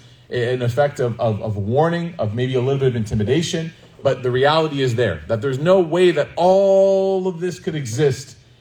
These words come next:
in perfect harmony, in such beautiful concert with one another, with this being the end. Like, you just die and that's it, khalas, like, that makes no sense. Okay? أُولَٰئِكَ عَلَىٰ هُدًى مِّن رَّبِّهِمْ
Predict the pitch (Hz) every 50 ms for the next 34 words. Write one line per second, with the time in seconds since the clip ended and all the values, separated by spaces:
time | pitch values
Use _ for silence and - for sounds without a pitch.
0 | _ _ - 135 135 - - 190 196 190 175 190 180 156 135 - 170 180 185 185
1 | 170 156 131 107 92 87 - - - - - _ _ - 143 139 - - 175 147
2 | 123 107 104 139 190 214 202 - - 185 160 - - - 151 170 185 185 185 -
3 | 165 151 139 123 135 160 156 147 143 151 165 165 185 208 226 226 - - - -
4 | _ _ _ 117 143 147 131 135 185 185 - - 180 180 170 165 160 160 151 -
5 | 143 143 131 117 104 104 107 110 110 127 123 135 131 113 127 120 123 123 120 113
6 | 110 107 104 - 104 117 127 139 - - 101 107 113 123 127 117 - 92 98 -
7 | 107 98 113 110 101 - - 95 92 - - 73 87 - - - _ _ - _
8 | - - - - _ - - 98 98 - 113 113 123 - - - - - _ _
9 | - _ _ - 120 117 117 - 139 143 143 139 135 123 117 - 120 117 131 113
10 | 98 123 123 120 113 107 110 123 123 120 110 110 104 104 104 101 95 104 113 120
11 | 143 175 202 220